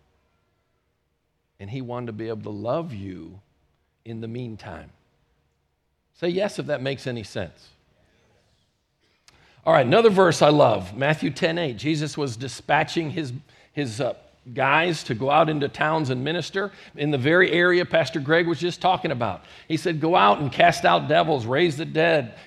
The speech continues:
cleanse the lepers, heal the sick, proclaim the kingdom."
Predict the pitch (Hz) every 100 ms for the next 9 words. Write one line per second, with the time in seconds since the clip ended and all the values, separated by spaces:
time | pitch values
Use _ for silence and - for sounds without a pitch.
0 | - 156 175 156 165 170 175 - 139 110
1 | 92 107 151 175 165 - - 175 135 -
2 | 127 - 160 180 180 175 - 247 208 101